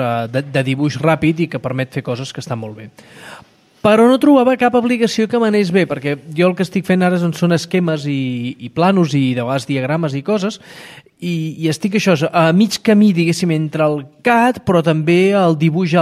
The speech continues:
alçada, amb alçada i poder, i no trobava una aplicació amb la que em se-, em sentís còmode. I he trobat l'aplicació que, que crec que val, que,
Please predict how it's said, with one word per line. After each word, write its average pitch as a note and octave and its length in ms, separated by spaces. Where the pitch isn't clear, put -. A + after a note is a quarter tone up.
alçada, G#3 540
amb D#3+ 160
alçada G3+ 480
i F3+ 240
poder, E3 480
i F#3+ 80
no A#3+ 160
trobava C4 320
una C4 160
aplicació G3 340
amb A#3 120
la - 20
que A3+ 100
em F#3 60
se-, - 180
em F3 160
sentís D#3+ 380
còmode. A#2+ 380
I A3+ 200
he - 20
trobat G#3+ 380
l'aplicació E3 680
que, D#3 200
que C3 160
crec C#3 240
que B2 80
val, A#2 240
que, B2+ 220